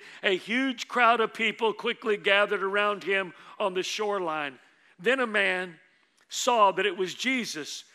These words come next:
so he pushed through the crowd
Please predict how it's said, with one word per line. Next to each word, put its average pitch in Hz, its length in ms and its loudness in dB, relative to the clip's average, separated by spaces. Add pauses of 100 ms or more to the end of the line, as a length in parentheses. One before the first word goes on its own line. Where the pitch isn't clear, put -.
(140)
so 214 320 2
he 214 400 0 (1120)
pushed 254 320 2
through 254 140 0
the 240 100 -2
crowd 202 500 4